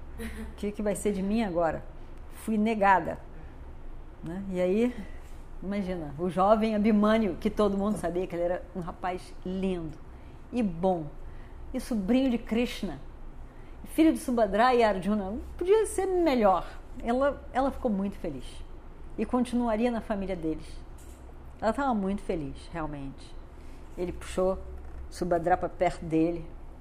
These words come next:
e diz, é, o, é, Uttara,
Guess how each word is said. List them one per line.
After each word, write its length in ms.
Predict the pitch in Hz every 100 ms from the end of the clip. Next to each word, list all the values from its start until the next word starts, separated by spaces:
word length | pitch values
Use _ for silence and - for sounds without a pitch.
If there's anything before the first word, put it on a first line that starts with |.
| -
e 60 | 165
diz, 460 | 185 180 - - - - - - - - - - - - - - - - -
é, 220 | 170 156
o, 140 | 165 -
é, 200 | 170 151
Uttara, 580 | 160 170 196 175 185 196